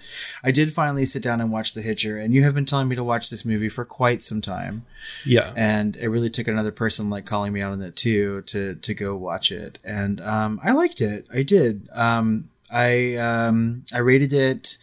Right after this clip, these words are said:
Speaker 1: three stars. Um, I would even say three and a half, maybe, but I,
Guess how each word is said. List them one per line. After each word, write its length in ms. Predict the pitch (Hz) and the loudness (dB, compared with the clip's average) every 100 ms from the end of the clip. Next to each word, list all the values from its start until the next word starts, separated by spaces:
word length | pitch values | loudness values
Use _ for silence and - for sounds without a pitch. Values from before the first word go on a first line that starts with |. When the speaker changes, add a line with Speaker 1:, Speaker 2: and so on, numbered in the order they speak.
| - | -6
Speaker 1:
three 880 | - - - - 190 180 180 220 220 | -4 -4 -6 0 2 2 4 4 4
stars. 1000 | 214 190 190 196 202 208 208 - - - - - | 2 2 2 2 0 0 0 0 -6 -8 -10 0
Um, 320 | 143 143 139 | 2 4 2
I 100 | 147 | 2
would 160 | 208 190 | 4 4
even 220 | 170 147 | 4 2
say 180 | - 139 | 2 2
three 220 | 135 131 | 4 4
and 80 | 120 | 4
a 40 | |
half, 320 | 113 113 117 | 2 2 4
maybe, 280 | 143 131 131 | 4 6 4
but 180 | 123 120 | 2 2
I, 280 | 120 120 | 2 2